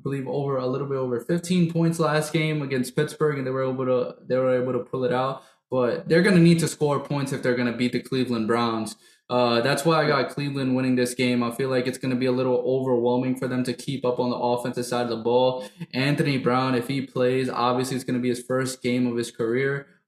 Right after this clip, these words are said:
But, um, I feel like it's not gonna be enough to win. I, I feel like Cleveland wins. Nick Chubb has a great day. Deshaun Watson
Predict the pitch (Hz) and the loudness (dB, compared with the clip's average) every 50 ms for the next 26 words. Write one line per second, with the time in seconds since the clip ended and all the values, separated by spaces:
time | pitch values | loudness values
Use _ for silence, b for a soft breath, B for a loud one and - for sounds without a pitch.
0 | b - - 120 117 113 113 101 - - - _ - - - 110 113 110 107 107 | b -8 -2 0 0 2 2 0 -4 -6 -12 _ -18 -12 -8 -6 -6 -6 -6 -8
1 | - - - 120 127 127 - 151 143 135 123 127 135 127 - 131 127 120 123 120 | -8 -6 -4 -2 -2 -2 -2 -2 0 0 0 -2 -4 -4 -2 -2 -2 0 0 -2
2 | 117 120 123 120 120 120 113 - - 120 117 113 110 110 - - 117 117 120 120 | -2 0 0 0 0 -2 -2 -2 0 0 0 0 -2 -4 -6 -8 -4 -4 -2 -2
3 | 120 120 117 113 - - - 120 120 120 - 127 123 123 120 - - - 135 131 | -2 -2 -4 -6 -8 -8 -6 -6 -6 -4 -2 -2 0 0 -2 -4 -6 -6 -6 -4
4 | 127 127 127 123 123 117 123 123 123 127 127 123 - b b b b b b 123 | -4 -2 -2 0 0 0 2 2 2 2 0 0 -2 b b b b b b -4
5 | 127 - - 143 131 123 131 127 127 123 120 127 123 123 123 123 123 131 127 127 | -2 -2 0 0 0 2 2 2 2 2 2 4 4 4 4 4 2 2 0 2
6 | 127 127 120 120 117 - - 135 131 131 127 123 120 127 127 127 127 - 139 131 | 2 0 0 -2 -4 -4 -4 -4 -2 -2 0 0 0 2 2 0 0 0 -2 0
7 | 131 127 127 - - - | 0 0 -2 -4 -8 -16